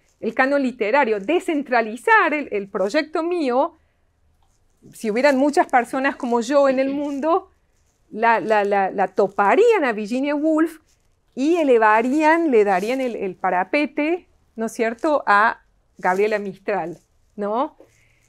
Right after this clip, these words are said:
Eh, bueno, entonces, ¿cómo desplazamos un poquito? Así como estamos desplazando a Europa, también desplacemos a Virginia Woolf para darle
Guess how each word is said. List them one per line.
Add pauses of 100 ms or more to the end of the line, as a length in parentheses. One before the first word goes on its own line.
(200)
Eh, (220)
bueno,
entonces,
¿cómo (800)
desplazamos
un
poquito?
Así
como
estamos
desplazando
a
Europa,
también
desplacemos
a
Virginia
Woolf (420)
para
darle